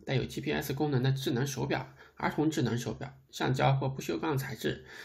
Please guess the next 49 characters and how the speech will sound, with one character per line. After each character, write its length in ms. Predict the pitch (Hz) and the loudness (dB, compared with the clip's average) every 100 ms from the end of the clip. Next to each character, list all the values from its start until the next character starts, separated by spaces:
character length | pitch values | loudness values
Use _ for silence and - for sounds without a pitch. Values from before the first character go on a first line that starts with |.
| - | -6
带 120 | 175 | 2
有 120 | 147 | 2
支 180 | 120 190 | 2 2
架 140 | 185 160 | 2 2
的 80 | |
手 160 | 135 139 | 0 -2
机 160 | 131 160 | -2 -2
壳 160 | - | -2
儿 160 | - - - | -8 -6 2
都 100 | 196 | 4
比 140 | 107 | 4
较 100 | 104 | -2
好 180 | - 101 | -2 -4
卖。 220 | 98 95 - _ _ _ _ - - - - | -4 -8 -12 _ _ _ _ -20 -20 -20 -2
智 160 | 240 | 4
能 160 | 196 175 | 6 6
手 200 | 180 151 | 4 2
表 160 | 151 | 2
建 260 | 120 156 135 | 4 4 6
议 100 | 120 | 4
价 260 | 117 135 117 | 4 2 2
在 280 | 127 117 | 4 4
五 180 | 107 95 | 2 2
到 260 | 113 123 107 | 4 6 4
十 300 | 104 - 113 | 0 4 6
美 160 | 110 | 6
元， 240 | 107 - - _ _ - - _ _ | 4 -2 -10 _ _ -20 -20 _ _
表 120 | - | 0
带 180 | 104 170 | 4 4
建 200 | 156 160 | 6 6
议 60 | 147 | 6
两 180 | 127 170 | 6 4
美 160 | 135 | 2
元 180 | 104 143 | 4 4
以 60 | 110 | 2
内， 260 | 110 127 | 2 -2
手 180 | - 113 | -4 -4
机 160 | 113 180 | 0 0
壳 140 | - | 2
儿 40 | 127 | 0
建 240 | 143 135 | 2 2
议 80 | 120 | 4
零 140 | 123 | 2
点 180 | 170 107 | 0 -2
七 160 | - - | -2 -2
到 120 | 131 | -2
七 200 | - 214 | 0 -2
美 140 | 160 | -2
元。 240 | 110 - | -6 -10